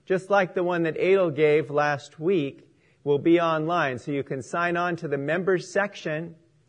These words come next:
and you can, you'll see the devotion there by Sylvia, and she will be giving a devotion from the Word of God. So keep that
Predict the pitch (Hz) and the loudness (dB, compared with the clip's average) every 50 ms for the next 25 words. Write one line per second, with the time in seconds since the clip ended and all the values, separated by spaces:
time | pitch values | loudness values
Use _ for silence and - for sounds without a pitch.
0 | _ _ _ _ _ _ - - 143 147 147 143 143 139 139 139 135 127 123 139 | _ _ _ _ _ _ -8 -4 -2 0 0 0 0 0 0 -2 -2 -4 -6 -4
1 | 143 147 139 143 - - 139 110 135 139 135 135 - - 196 190 180 170 165 156 | -4 -4 -4 -4 -6 -10 -8 -4 -2 -2 -2 -2 -4 -2 0 2 2 2 2 0
2 | 151 131 151 165 185 180 185 - 180 170 156 160 165 165 151 175 185 196 - - | -2 0 2 0 0 0 -2 -6 -6 0 2 2 2 2 2 2 0 0 -2 -4
3 | - 185 165 151 135 156 160 170 202 202 - _ _ _ _ _ _ _ _ 156 | -2 -2 -2 -2 -2 0 -2 -2 -2 -2 -8 _ _ _ _ _ _ _ _ -8
4 | 139 139 139 135 131 117 - - 165 156 151 151 147 143 131 147 139 - 147 143 | -6 -4 -4 -4 -6 -8 -6 -4 -4 -2 0 0 -2 -2 -2 -4 -8 -4 -4 -4
5 | 135 139 135 131 127 113 135 131 120 135 135 135 131 - - 131 123 120 - 139 | -2 -2 -4 -4 -6 -4 -4 -4 0 0 0 0 0 -4 -8 -10 -10 -8 -6 -8
6 | 120 117 110 120 113 110 120 117 110 107 - - - 98 90 98 98 92 95 - | -6 -4 -4 -4 -2 0 0 0 0 -2 -8 -6 -6 -6 -4 -4 -6 -8 -10 -8
7 | 120 - 117 - - 131 117 - - 117 120 113 107 - - - | -8 -8 -8 -8 -10 -10 -10 -8 -4 -2 -2 -2 -2 -4 -10 -16